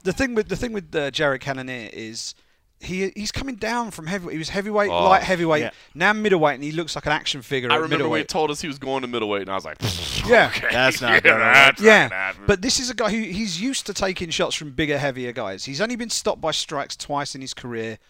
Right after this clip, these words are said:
Speaker 1: One was by Sean Jordan, who was, like, a two hundred sixty-five pound fire hydrant of a man,
Speaker 2: Yes, he
Speaker 1: right?
Speaker 2: was.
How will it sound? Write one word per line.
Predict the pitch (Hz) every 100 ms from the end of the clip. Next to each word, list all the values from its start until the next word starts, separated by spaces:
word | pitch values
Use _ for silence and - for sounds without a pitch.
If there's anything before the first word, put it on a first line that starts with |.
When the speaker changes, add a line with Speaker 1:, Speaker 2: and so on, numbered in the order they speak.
| _ _ _ -
Speaker 1:
One | 165 202 208
was | 180 -
by | 160 156
Sean | - 165 147
Jordan, | 131 135 123 120 123 _ _ _ _
who | 139 127 127 120
was, | 127 - -
like, | 139 120
a | -
two | 170
hundred | 147 131
sixty-five | - 143 131 139 123 -
pound | 131 117
fire | - 143 135
hydrant | 127 113 117 117
of | 117
a | 120
man, | 120 107
Speaker 2:
Yes, | 98 107
he |
Speaker 1:
right? | 131
Speaker 2:
was. | 73 -